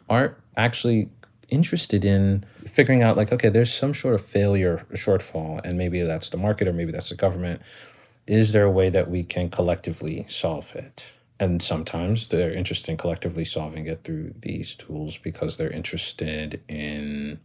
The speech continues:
you know, these outcomes that we talked about that come from ideological right-wing projects. And sometimes they're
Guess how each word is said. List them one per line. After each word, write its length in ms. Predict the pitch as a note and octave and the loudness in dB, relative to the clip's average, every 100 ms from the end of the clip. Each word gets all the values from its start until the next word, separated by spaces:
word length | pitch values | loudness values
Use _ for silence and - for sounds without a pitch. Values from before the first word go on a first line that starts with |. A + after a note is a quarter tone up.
| _ _ - | _ _ -8
you 140 | - | -4
know, 80 | - | -4
these 300 | - F2 - - | -4 -4 -4 -4
outcomes 380 | E2+ - F2 E2+ | -4 -2 -2 0
that 80 | |
we 60 | D#2+ | -2
talked 280 | - E2+ F2 | -2 -6 -4
about 240 | D#2+ E2+ | -2 -2
that 120 | E2+ | -2
come 140 | - E2 | -4 -4
from 180 | D#2+ D#2 | -4 -6
ideological 840 | D#2+ E2 D#2+ D#2+ - - D2+ D2 | -6 -4 -4 -6 -10 -8 -8 -6
right-wing 380 | D#2 F#2 B2+ B2+ | -2 -2 2 2
projects. 520 | - C3+ C3+ C#3+ D3 | 2 0 2 0 -2
And 100 | A2 | -4
sometimes 420 | - C3+ B2+ A2 | -4 0 2 2
they're 240 | G#2+ G#2 | 2 2